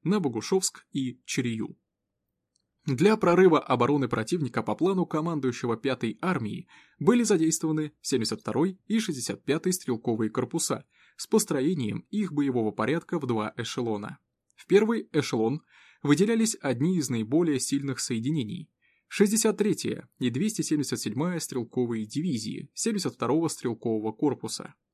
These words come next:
триста семьдесят первая и девяносто седьмая стрелковые дивизии шестьдесят пятого стрелкового корпуса.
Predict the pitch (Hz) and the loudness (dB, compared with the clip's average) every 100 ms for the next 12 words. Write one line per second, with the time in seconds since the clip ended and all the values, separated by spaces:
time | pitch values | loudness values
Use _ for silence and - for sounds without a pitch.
0 | _ _ _ _ 165 226 190 185 170 - | _ _ _ _ 2 4 2 2 0 0
1 | 135 - 135 110 107 - 196 170 151 131 | -4 0 0 0 -4 -8 -6 -2 0 0
2 | - 113 117 120 160 175 - 139 113 120 | -4 -6 -4 -2 -2 -4 -4 -4 -2 -2
3 | 110 104 113 147 180 190 196 190 - _ | -2 -2 -2 -2 -2 -2 -4 -4 -12 _
4 | - - 214 214 160 - 123 123 143 - | -6 -2 0 0 -2 0 -2 0 -4 -4
5 | 127 113 - 107 107 107 147 131 110 - | -4 -4 -2 -2 -2 -2 -2 -2 -6 -8
6 | 117 | -10